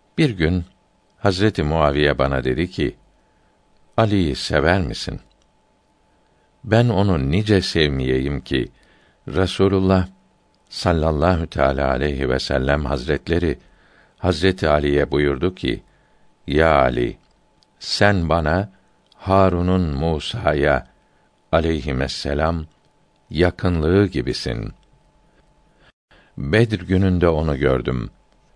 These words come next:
Muharebeden dışarıya geldi. Karnından bir ses gelir ve bir beyt okurdu. O cenkten kılıncı küffar kanıyla boyanmayınca dönmedi.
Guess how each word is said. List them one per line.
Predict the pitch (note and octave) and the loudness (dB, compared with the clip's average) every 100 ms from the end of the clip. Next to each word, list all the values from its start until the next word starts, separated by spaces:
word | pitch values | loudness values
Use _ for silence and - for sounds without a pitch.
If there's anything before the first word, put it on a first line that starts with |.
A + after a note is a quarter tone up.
| _ - | _ -4
Muharebeden | F2+ F#2 F#2+ F2+ D#2+ D#2 D#2 D#2 C2+ | 0 2 2 2 2 2 0 0 -2
dışarıya | C2+ D#2 C2+ B1+ B1 | -2 0 2 2 0
geldi. | B1 A#1+ A1+ A#1 B1+ _ _ _ _ _ _ _ _ _ | 0 0 0 -2 -6 _ _ _ _ _ _ _ _ _
Karnından | - G#2 G#2 F#2+ F2+ D#2+ E2+ C#2 | 0 2 4 4 2 2 0 0
bir | C#2+ | -2
ses | B1+ - D#2 - | -2 -4 -4 -2
gelir | D#2+ D#2 D#2+ - _ _ _ _ _ | 0 0 0 -4 _ _ _ _ _
ve | - D#2+ C#2+ | 0 0 2
bir | D#2+ C2+ | 0 0
beyt | D2 E2+ F#2+ - | 0 0 -2 -8
okurdu. | - - - B1 A1+ A#1 _ _ _ _ _ _ _ _ _ | -8 -8 -6 -6 -6 -10 _ _ _ _ _ _ _ _ _
O | G#2+ A#2 | 2 4
cenkten | F#2 F2+ E2 - E2 E2 F2+ - _ _ _ _ | 4 2 0 0 0 2 0 -6 _ _ _ _
kılıncı | - G#2+ G#2+ G2+ F2 F#2 - | -2 2 2 2 0 -2 -4
küffar | - - - A2 G#2+ | -4 -4 0 0 0
kanıyla | - F2 E2 D2+ D2 C2 | -2 -2 0 2 2 2
boyanmayınca | D2 D#2 G#2 G2 D#2 D#2 D2+ C2+ C#2 B1 | 0 2 2 0 0 -2 -2 -2 -2 0
dönmedi. | D2 D#2 A1 G#1 - | 0 0 -4 -6 -8